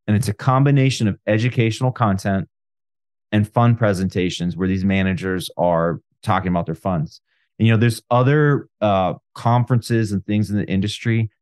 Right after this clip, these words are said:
They're more like B two B, where, like, professionals are getting together, talking to other professionals.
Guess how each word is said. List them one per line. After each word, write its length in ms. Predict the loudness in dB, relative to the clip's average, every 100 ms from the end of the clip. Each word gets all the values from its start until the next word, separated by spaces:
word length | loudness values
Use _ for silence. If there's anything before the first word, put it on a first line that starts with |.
| _ _ _
They're 120 | 2
more 300 | 4 4 4
like 260 | 2 0 0
B 160 | 0
two 100 | 0
B, 400 | 0 -2 0 -2 -4 _ _ -2
where, 220 | 2 4
like, 240 | 2 -2 _ _
professionals 680 | -2 2 2 2 2 2 2
are 80 | 0
getting 220 | 0 0
together, 300 | 0 0 0
talking 440 | 0 0 0 -2
to 80 | -2
other 140 | -2
professionals. 800 | -4 -6 -4 -2 -2 -2 0 -2